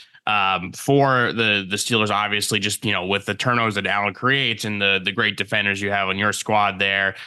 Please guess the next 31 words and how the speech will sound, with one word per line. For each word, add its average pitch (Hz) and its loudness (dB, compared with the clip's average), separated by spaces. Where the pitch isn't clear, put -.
Uh, 101 2
Mason 110 -2
Rudolph 107 2
is 110 0
aggressive, 101 0
which 98 -2
is 95 -2
a 92 0
good 98 -2
thing. 98 0
Um, 90 0
and, 98 -4
and 110 -2
the 110 0
Chiefs, 135 -2
uh, 104 2
sorry, 113 2
the 104 -2
Bills 117 0
are 113 4
a 104 0
different 101 -2
offense 101 -2
now 101 0
since 104 -4
the 104 -4
Brady 98 0
takeover 95 0
at 92 0
O 92 0
C. 101 0